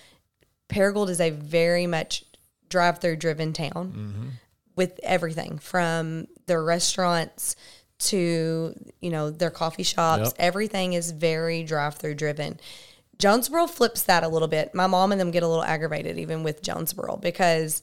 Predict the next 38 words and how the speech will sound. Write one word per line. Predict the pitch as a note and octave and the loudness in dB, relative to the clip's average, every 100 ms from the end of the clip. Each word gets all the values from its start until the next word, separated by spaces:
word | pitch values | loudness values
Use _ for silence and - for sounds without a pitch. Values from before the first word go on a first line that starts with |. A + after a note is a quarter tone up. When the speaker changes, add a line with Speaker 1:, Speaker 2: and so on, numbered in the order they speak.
| - - - _ - | -10 -20 -20 _ -2
Speaker 1:
um, | F3 E3+ E3 | 0 2 0
they're | E3 E3+ | 2 4
so | - F3 | 4 0
used | E3+ C#4 D#4 - | 0 -2 0 0
to | |
being | F3 E3 | 0 2
able | E3 D#3+ | 2 0
to | E3 | 0
go | E3 D#3+ | -2 0
through | E3 | 0
a | D#3 | 0
drive-through | D3+ D3+ E3 D#3 | 0 0 -2 -4
here. | A3 D#3+ D3 G3+ - - - _ - | -2 -2 -2 -6 -10 -20 -20 _ 0
But | F3+ | 2
in | F3 F#3 | 4 4
Jonesboro, | G#3+ A3 F#3 F3+ F3 | 4 2 2 4 4
like, | E3 E3 - _ _ _ _ - | 4 2 -4 _ _ _ _ -2
if | F3+ E3+ | 0 0
I'm | F3+ F#3+ G3 | 2 2 2
wanting | F#3 F3+ | 0 -2
to | |
take | F#3+ E3+ | -2 -4
them | E3+ | -4
somewhere, | E3+ E3+ E3 E3 D#3+ D#3+ G#2 | -2 -2 0 0 0 0 -4
Speaker 2:
Mm-hmm. | G2 E3+ | -6 -2
Speaker 1:
you | |
know, | E3 | 0
it's, | D#3+ D#3+ - - | 0 -2 -6 -10
it's | F3 - F#3+ | -14 -8 -4
usually | F3+ F3+ E3+ | -2 -2 -2
not | D#3 D#3+ | 0 -2
a | E3+ | 0
very | E3+ E3 | -2 -2
quick | - E3 - - | -2 -4 -4 -6
fix. | D3+ - - - F3 | -6 -6 -6 -6 -2
You | E3+ | 0
know, | D#3 | 0
we're, | D3+ E3 E3 | 0 0 -2